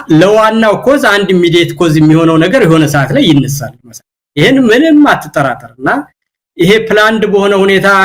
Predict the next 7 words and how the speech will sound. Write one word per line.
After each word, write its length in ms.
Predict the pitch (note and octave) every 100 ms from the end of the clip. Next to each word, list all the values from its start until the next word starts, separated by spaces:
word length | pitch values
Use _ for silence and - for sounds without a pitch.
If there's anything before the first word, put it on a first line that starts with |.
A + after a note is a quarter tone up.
| F#3+
የሚደረገው 760 | F#3 G3 E3 F#3 F#3 F#3+ F#3 F#3
ነገርና 400 | E3+ F3+ F3 F3+
የህዝብ 280 | E3 E3+ E3+
ግንኙነቱ 520 | F3+ F3+ F3+ F3+ F3+ F#3+
መንግስትን 440 | F3 F3 - A3+
አዳክሞ 400 | F#3 D3+ E3 E3 F#3
አዳክሞ 400 | E3+ E3 F#3+